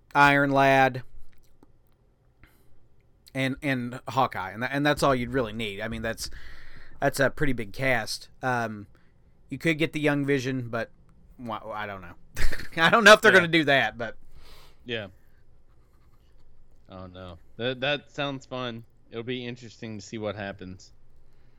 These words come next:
Speaker 1: Oh no. <laughs> Ha!
Speaker 2: Oh,
Speaker 1: You've
Speaker 2: no,
Speaker 1: got
Speaker 2: what?
Speaker 1: Scream news in here. I saw this.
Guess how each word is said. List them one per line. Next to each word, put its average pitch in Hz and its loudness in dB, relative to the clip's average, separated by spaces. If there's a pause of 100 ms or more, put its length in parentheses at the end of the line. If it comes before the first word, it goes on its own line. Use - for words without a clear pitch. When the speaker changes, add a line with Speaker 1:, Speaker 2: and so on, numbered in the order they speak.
(340)
Speaker 1:
Oh 185 4
no. 151 2
<laughs> - -20 (460)
Ha! 220 10 (440)
Speaker 2:
Oh, 113 -2
Speaker 1:
You've 120 0
Speaker 2:
no, 127 2
Speaker 1:
got 170 8
Speaker 2:
what? 117 4
Speaker 1:
Scream 208 8
news 151 2
in 147 -2
here. 139 -2
I 139 2
saw 147 0
this. 110 -10